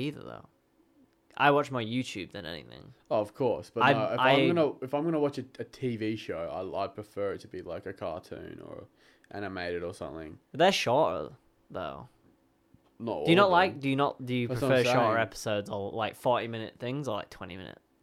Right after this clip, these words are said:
Speaker 2: Uh, it depends, but that's what I'm saying. In,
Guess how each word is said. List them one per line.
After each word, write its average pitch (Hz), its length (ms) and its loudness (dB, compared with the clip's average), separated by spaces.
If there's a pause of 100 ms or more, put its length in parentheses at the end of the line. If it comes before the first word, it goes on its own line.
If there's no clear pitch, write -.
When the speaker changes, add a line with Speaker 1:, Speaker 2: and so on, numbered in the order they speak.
(420)
Speaker 2:
Uh, 151 260 2
it 175 40 2
depends, 170 680 -4
but 127 140 -2
that's 135 120 0
what 139 80 -2
I'm 123 60 -6
saying. 110 440 -6
In, 113 160 -8